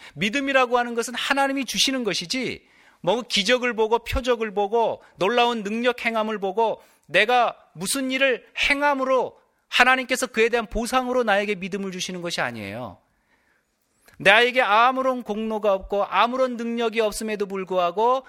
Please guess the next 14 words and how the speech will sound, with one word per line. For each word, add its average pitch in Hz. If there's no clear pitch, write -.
하나님께서 240
나에게 185
선물로 214
주신 160
게 143
믿음이고 117
그것이 233
은혜라는 170
것입니다. 104
이것이 262
하나님께서 254
우리에게 185
하시는 214
일입니다. 85